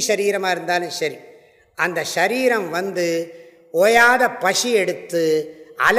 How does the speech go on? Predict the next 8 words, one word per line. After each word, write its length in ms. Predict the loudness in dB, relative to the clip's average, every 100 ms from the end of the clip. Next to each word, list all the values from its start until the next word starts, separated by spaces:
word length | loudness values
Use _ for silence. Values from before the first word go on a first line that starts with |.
| 6
அலன்னு 320 | 6 2 2 2
அலைஞ்சு 480 | 2 0 -4 -4 -4 -4 -8 -16 -20 _
கஷ்டப்படுற 800 | -6 -6 2 2 2 -4 -2 -2 -4
பிறவி 460 | -4 2 2 2 -4 -6 -10 -16 -20 _ _ _
வேண்டாம். 720 | -14 -8 -8 -10 -10 -8 -8 -14 -20 _
அப்படின்னா 300 | -10 -4 -2
என்ன 180 | -2 -4
அர்த்தம்? 420 | -4 -4 -6